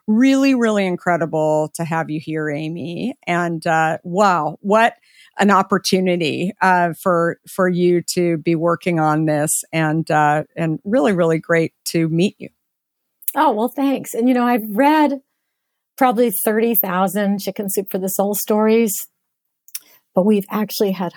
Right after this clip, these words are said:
Speaker 2: hundreds of thousands submitted because we get several
Speaker 1: Right.
Speaker 2: thousand for each book. And I've done almost two hundred books myself since we took over the company in two thousand eight.
Speaker 1: That's, that is absolutely incredible. So what initially inspired you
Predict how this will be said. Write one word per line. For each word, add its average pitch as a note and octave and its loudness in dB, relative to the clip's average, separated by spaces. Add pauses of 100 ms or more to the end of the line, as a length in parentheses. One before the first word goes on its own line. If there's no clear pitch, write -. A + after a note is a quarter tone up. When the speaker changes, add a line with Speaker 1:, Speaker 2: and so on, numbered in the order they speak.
Speaker 2:
hundreds G#3+ 0
of D#3 -4
thousands D#3 -6
submitted F3 0 (420)
because F#3+ 0
we G3 2
get F#3 0
several F#3+ 0
Speaker 1:
Right. F#3 0
Speaker 2:
thousand F3 -2
for F3+ -2
each A3 -4 (100)
book. G#3 0 (640)
And G3+ 2
I've G#3+ 2
done G3+ 2
almost F#3 0
two G3+ 0
hundred F3+ -4
books - -2
myself D#3 -2
since D#3+ -2
we F3 0
took F#3+ -2
over F3 2
the D#3+ 0
company D#3+ -2
in D3 -4
two D#3+ -4
thousand D#3+ -4
eight. D#3+ -2 (520)
Speaker 1:
That's, A3 0 (220)
that G#3 2
is F3+ -4
absolutely F3+ -2
incredible. F3+ -2
So C#4 -2
what A#4 2 (160)
initially C#4+ -2
inspired G#3 0
you E3+ -2